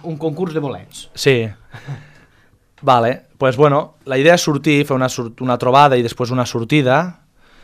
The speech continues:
Speaker 2: que aquí m'agradaria recalcar que és per a majors d'edats o menors acompanyats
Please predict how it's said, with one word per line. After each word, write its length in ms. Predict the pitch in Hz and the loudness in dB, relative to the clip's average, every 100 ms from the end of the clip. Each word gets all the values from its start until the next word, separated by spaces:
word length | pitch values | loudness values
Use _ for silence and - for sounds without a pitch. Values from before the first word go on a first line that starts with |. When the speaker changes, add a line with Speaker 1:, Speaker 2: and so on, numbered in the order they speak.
| - - | -20 -16
Speaker 2:
que 60 | - | -10
aquí 160 | 104 143 151 - | -4 -4 -4 -8
m'agradaria 380 | 131 127 127 131 | 0 4 6 4
recalcar 520 | 123 120 123 120 131 135 | 2 2 2 4 2 4
que 600 | 147 123 113 104 98 90 | 2 4 2 2 -4 -8
és 180 | - - _ | -12 -18 _
per 120 | 113 | -6
a 40 | |
majors 300 | 113 113 123 | -4 -2 -2
d'edats 340 | 117 120 135 131 | 2 4 4 4
o 60 | 117 | -2
menors 260 | 117 110 113 | -2 -4 -4
acompanyats 720 | 113 107 110 135 139 165 | -6 -4 -2 0 -2 -4